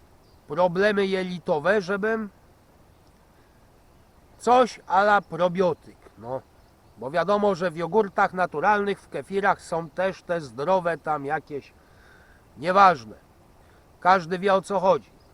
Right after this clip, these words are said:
Tylko mi powiedziała, że jakby coś się działo faktycznie, to żeby przyjść i sobie wykupić właśnie jakąś tam osłonkę, nie?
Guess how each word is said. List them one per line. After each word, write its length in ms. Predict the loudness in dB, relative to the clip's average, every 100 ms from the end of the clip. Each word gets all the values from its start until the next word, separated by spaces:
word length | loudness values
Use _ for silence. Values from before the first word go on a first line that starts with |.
| _ _ _ -4
Tylko 280 | -2 0 0
mi 140 | -2
powiedziała, 680 | -6 -6 -2 2 4 4 2
że 120 | -2
jakby 260 | -4 -4 -8
coś 220 | -8 -10
się 200 | -12 -8
działo 360 | -2 0 0 0
faktycznie, 640 | -2 -2 -8 -10 -8 -8
to 120 | -6
żeby 240 | -8 -6 -8
przyjść 380 | -6 -8 -6
i 60 | -10
sobie 300 | -10 -6 -8
wykupić 540 | -8 -6 -6 -6 -16
właśnie 360 | -4 -4 -4 -8
jakąś 400 | -8 -6 -8 -8
tam 220 | -6 -6 -8 _ -20 _ _ _ _ _ -2
osłonkę, 800 | -2 0 0 2 0 -4 -18 -12
nie? 260 | -10 -10